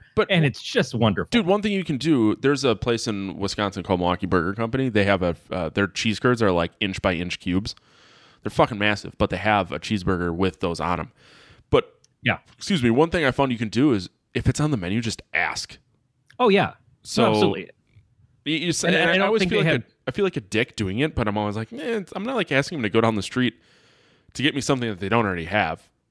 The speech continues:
Speaker 2: No, I worked with this guy, Tom, and Tom was always like, "Well, they have all the ingredients. They can make this." I'm like,
Speaker 1: Uh-huh.
Speaker 2: "Fuck you. They can make this, <laughs> sure.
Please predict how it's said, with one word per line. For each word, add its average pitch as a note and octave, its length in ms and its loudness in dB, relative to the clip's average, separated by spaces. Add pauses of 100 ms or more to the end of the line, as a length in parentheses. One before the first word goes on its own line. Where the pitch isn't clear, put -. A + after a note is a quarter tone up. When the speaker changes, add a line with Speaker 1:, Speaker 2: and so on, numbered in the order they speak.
(920)
Speaker 2:
No, D3+ 140 6
I C#3 140 6
worked E3+ 200 4
with D#3 120 2
this C3 100 -8
guy, C3+ 160 0
Tom, A#2+ 380 2
and G#2+ 120 0
Tom B2+ 280 2
was A2 120 2
always A2 260 2
like, A2+ 140 0
"Well, C3 80 -2
they C#3 120 2
have A3 160 2
all C#3+ 100 2
the B2+ 140 2
ingredients. G#2+ 420 0
They G#3 80 0
can D3 160 2
make C3+ 240 0
this." G2+ 180 -4
I'm D3 80 -4
like, C#3 140 -6
Speaker 1:
Uh-huh. G#2 320 -4
Speaker 2:
"Fuck E3+ 120 -8
you. E3 140 2
They D3+ 120 2
can F#3+ 260 2
make D#3+ 320 2
this, C3+ 560 0
<laughs> G#3+ 60 -6
sure. F#3 580 2